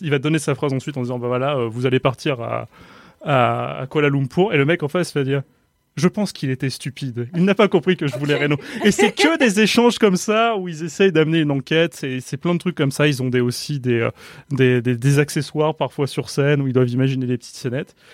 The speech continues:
Speaker 1: Et en fait, c-, l'émission est drôle. Elle est impor-, bon, elle est américaine, donc elle est évidemment surcutée. Il y a genre, euh,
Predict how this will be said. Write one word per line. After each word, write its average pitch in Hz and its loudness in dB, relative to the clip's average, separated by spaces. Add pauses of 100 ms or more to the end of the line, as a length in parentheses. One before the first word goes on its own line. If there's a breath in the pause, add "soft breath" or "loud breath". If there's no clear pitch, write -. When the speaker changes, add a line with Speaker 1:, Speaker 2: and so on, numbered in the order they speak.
(260 loud breath)
Speaker 1:
Et 160 2
en 165 4
fait, 247 0
c-, - -14 (1040)
l'émission 196 2
est 151 -2
drôle. 143 -2
Elle 143 2
est 131 0
impor-, 131 -4
bon, 135 0
elle 131 4
est 147 6
américaine, 143 2
donc 113 -6
elle 113 -6
est 120 -2
évidemment 123 -2
surcutée. 139 -2
Il 127 -8
y 120 -2
a 113 -2
genre, 113 -2
euh, 110 0